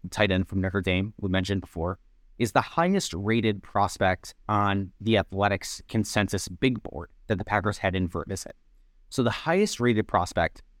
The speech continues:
Packers had in for a visit is on the board at fourteen. At fourteen. So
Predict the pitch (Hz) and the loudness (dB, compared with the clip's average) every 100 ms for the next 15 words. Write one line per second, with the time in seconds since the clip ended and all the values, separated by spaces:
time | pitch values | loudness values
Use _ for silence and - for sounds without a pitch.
0 | _ _ - 117 117 113 - 101 98 87 | _ _ -10 -2 0 0 0 0 2 0
1 | 98 92 90 90 - - _ _ _ _ | 0 0 2 0 -2 -14 _ _ _ _
2 | - 113 - - 120 131 147 139 - 101 | -6 -4 -4 -2 4 4 4 2 -2 -4
3 | 95 101 98 - - 104 - - 120 120 | 0 2 2 -2 -2 -2 -4 -4 -2 -2
4 | - - - - _ _ _ _ - - | -6 -10 -10 -12 _ _ _ _ -18 -18
5 | - 190 - - 156 110 - - - _ | 2 2 2 2 2 2 -4 -20 -20 _
6 | - - 92 92 90 85 | -8 2 4 6 2 -2